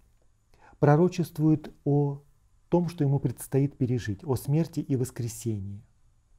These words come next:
Он уходит к Отцу, и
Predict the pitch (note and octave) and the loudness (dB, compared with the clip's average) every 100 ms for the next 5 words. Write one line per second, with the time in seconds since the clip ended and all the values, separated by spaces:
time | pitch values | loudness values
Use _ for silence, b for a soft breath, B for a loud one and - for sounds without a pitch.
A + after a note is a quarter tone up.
0 | _ _ _ - - C#3 C#3 D3+ C3 C3+ | _ _ _ -20 0 2 4 4 4 2
1 | - B2 - - F#3+ G3 F#3 _ _ _ | 0 -4 -4 -4 -2 -2 -4 _ _ _
2 | _ _ B B B B B B B - | _ _ B B B B B B B 4
3 | D3 D#3 D#3 D#3 | 8 8 8 2